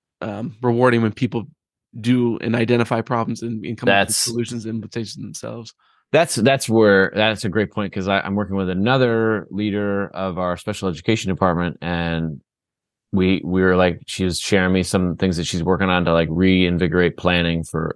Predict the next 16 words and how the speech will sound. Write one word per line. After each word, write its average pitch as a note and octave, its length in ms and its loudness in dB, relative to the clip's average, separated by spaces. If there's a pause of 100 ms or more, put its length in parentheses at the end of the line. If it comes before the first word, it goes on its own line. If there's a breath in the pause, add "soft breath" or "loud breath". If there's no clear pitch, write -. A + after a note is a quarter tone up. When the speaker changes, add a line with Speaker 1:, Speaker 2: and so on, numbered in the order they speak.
(260)
Speaker 2:
a - 40 -18
specific E2 460 -2
department E2 500 -2 (320)
or E2+ 260 0
sub-department. E2 720 -2 (600 soft breath)
And F#2 200 0
I, E2+ 220 2
I F2+ 80 2
was F#2 160 0
giving A2 240 4
some G#2+ 120 0
ideas, G#2 520 4
and G2 100 -2
I F2 40 -4
was E2+ 120 -6
kinda F#2+ 300 -4